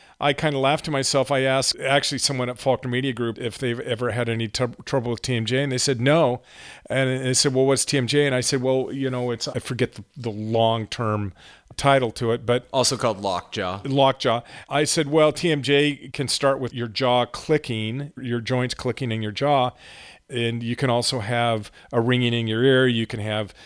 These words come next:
Speaker 1: a pain in your eye socket. I mean, there's a lot of different ways that it manifests itself." And he goes, "Well, I do have a excruciating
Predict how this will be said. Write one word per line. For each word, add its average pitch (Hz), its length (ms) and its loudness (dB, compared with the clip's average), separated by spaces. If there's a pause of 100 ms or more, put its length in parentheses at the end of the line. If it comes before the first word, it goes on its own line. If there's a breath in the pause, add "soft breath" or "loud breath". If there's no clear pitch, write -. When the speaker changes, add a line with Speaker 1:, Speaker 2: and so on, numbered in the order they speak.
(240 loud breath)
Speaker 1:
a 120 140 -2
pain 123 340 -2
in 110 140 -2
your 107 120 -2
eye 127 180 4
socket. 123 440 0
I 107 40 -4
mean, 113 120 -4
there's 110 240 0
a 123 40 -8
lot 123 280 2
of 110 160 -2
different 120 320 -4
ways 113 240 0
that 123 80 -6
it 117 80 -10
manifests 117 540 -2
itself." 113 380 -2 (480 loud breath)
And 147 100 2
he 151 60 4
goes, 143 300 4 (220)
"Well, 165 180 4
I 165 120 4
do 208 160 0
have 196 300 2
a 143 220 2
excruciating 151 1000 0